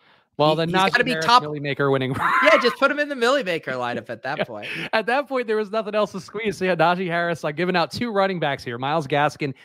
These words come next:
Speaker 1: and Najee Harris, both gonna win you a million dollars this week. Next game, we got Washington. I, this one is now on Tuesday, but we're still gonna do it in this order. Washington,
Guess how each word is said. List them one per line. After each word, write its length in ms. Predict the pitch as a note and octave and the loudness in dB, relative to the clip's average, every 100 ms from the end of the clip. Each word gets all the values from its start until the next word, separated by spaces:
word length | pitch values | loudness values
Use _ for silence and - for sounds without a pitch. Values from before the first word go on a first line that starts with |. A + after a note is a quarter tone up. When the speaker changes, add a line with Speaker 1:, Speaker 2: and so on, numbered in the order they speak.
| _ | _
Speaker 1:
and 180 | D3 C#3+ | -6 0
Najee 260 | C#3+ C3 C3 | 0 0 -2
Harris, 300 | C3 B2+ - | 0 -2 -2
both 160 | C3 | -6
gonna 140 | D3+ B2+ | -4 -2
win 220 | B2+ C3 | 0 0
you 220 | B2 A#2+ | 0 0
a 40 | A2+ | 0
million 340 | C#3 C#3 B2+ | 0 0 0
dollars 340 | B2 A#2+ A#2 G#2+ | 2 2 0 -4
this 200 | B2 B2+ | -6 -4
week. 240 | B2 - - - - | -4 -6 -20 -16 -2
Next 280 | F3 - - | -2 -2 -2
game, 180 | F#3+ | 0
we 60 | F3+ | 2
got 180 | D#3+ B2+ | 0 2
Washington. 800 | C#3 E3 - E3+ D#3+ E3 D#3+ D3+ | 2 2 0 -10 -10 -8 -8 -10
I, 160 | B2+ A2 | -12 -12
this 220 | C3+ A#2 | -12 -10
one 160 | A#2+ A2+ | -8 -8
is 100 | A2 | -6
now 160 | A2 A2 | -4 -4
on 160 | G#2+ | -4
Tuesday, 440 | - A#3 F#3 G#3+ F3+ | 0 2 2 2 0
but 120 | C3+ | -2
we're 80 | A#2+ | -2
still 160 | A3 | -2
gonna 160 | F#3+ F3 | 0 -2
do 160 | D3+ | 0
it 80 | D3+ | -2
in 60 | C3+ | -2
this 160 | A#2+ | -2
order. 280 | C#3+ C#3+ C#3+ - - | 0 2 0 -4 -2
Washington, 500 | G#3+ A#3 - D3+ C3+ | 2 2 2 -8 -12